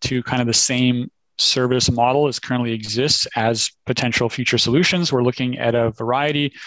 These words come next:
of innovative new service models, and we'll talk a little bit about those in, in the future,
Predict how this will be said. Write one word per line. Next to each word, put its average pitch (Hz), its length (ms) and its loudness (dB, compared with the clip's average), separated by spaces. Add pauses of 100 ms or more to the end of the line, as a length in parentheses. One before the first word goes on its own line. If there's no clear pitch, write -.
(160)
of 117 140 0
innovative 135 680 0
new 135 280 2
service 135 560 0
models, 135 420 2
and 107 180 -6 (300)
we'll 120 120 2
talk 127 260 0
a - 20 2
little 127 180 4
bit 120 160 -2
about 120 340 -2
those 120 340 0
in, 123 260 -6
in 127 140 -6
the 117 80 -4
future, 135 560 0